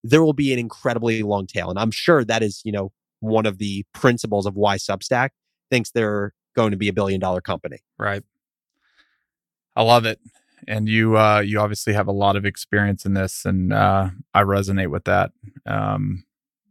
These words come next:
Speaker 2: but I do wanna get to a world where it's easy to kind of, you know, at least understand what's going on. Um,
Speaker 1: I,
Speaker 2: I think a lot of
Speaker 1: yeah,
Speaker 2: people do.
Speaker 1: I, I to-, I totally agree. I think, um,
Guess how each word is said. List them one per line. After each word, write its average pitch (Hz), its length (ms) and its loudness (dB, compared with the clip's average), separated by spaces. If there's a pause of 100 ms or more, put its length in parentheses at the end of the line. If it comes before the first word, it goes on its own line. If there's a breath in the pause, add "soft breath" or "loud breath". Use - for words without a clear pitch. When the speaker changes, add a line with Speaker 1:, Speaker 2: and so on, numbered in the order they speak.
Speaker 2:
but 101 140 0
I 98 60 2
do 98 180 0
wanna 98 180 -2
get 95 200 -4
to 101 120 -4
a 95 60 0
world 98 320 2
where 95 140 0
it's - 180 -6
easy 95 300 0
to 95 120 -2
kind 98 220 0
of, 95 160 -2 (500)
you 107 80 -4
know, 92 160 -2
at - 60 -8
least 101 240 -2
understand 95 600 0
what's 95 160 -2
going 92 260 -2
on. 95 400 -2 (140)
Um, 98 340 -2
Speaker 1:
I, 123 460 0 (100)
Speaker 2:
I - 60 -8
think 98 140 -4
a 95 60 0
lot 98 160 2
of - 40 2
Speaker 1:
yeah, 135 80 0
Speaker 2:
people 92 200 -4
do. 92 140 -2
Speaker 1:
I, 120 200 4 (160)
I 123 180 0
to-, 120 360 0
I 110 180 0
totally 113 380 0
agree. 95 360 -4 (160)
I 101 100 0
think, 101 360 -6
um, 95 400 -2